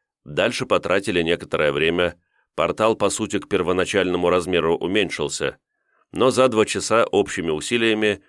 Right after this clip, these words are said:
увеличили до размеров, когда шлюп пройдет, он самый большой, перевели шелхи, ну и катер с глайдером, и все.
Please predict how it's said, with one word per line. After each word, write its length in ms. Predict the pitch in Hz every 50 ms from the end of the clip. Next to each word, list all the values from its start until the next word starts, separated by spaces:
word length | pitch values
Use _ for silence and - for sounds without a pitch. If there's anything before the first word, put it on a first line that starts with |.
| _ _ _ _
увеличили 640 | _ - 95 95 98 101 131 143 143 - 139 127 120
до 140 | 95 98 90
размеров, 500 | 90 85 69 82 95 104 107 101 92 -
когда 280 | - 80 82 82 80
шлюп 360 | - - 87 92 92 - -
пройдет, 560 | - - 80 78 76 73 71 104 120 117 - _ _ _ _ _ _ _ _ _ _ _
он 200 | _ 82 110 117
самый 280 | - - 120 110 110 95
большой, 560 | 78 82 80 - - - 95 104 113 107 - _ _ _ _ _ _ _ _ _
перевели 440 | 87 87 95 95 98 110 123 131
шелхи, 580 | 120 - - 85 82 82 76 - 110 110 110 - _ _ _ _ _ _ _ -
ну 180 | - 98 143
и 100 | 160 147
катер 380 | - - 95 101 101 - 123 110
с 80 | 90
глайдером, 680 | 80 76 87 82 82 82 78 85 87 90 87 82 - _ _ _ _ _ _
и 160 | - 78 80
все. 380 | 76 - - 131 135 143 135